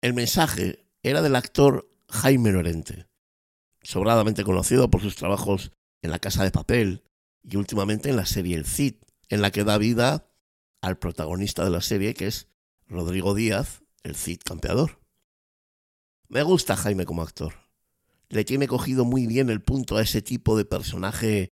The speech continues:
violento, algo psicópata, pero de buen corazón en esencia. Al final, los personajes que hizo de Denver en La Casa de Papel y el Cid no es que se parezcan, pero sí que tienen cosas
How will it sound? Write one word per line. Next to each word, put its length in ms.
violento, 920
algo 280
psicópata, 760
pero 180
de 60
buen 160
corazón 440
en 100
esencia. 600
Al 120
final, 460
los 160
personajes 560
que 100
hizo 440
de 280
Denver 420
en 140
La 80
Casa 240
de 60
Papel 440
y 140
el 140
Cid 320
no 280
es 140
que 140
se 160
parezcan, 640
pero 240
sí 180
que 80
tienen 300
cosas 560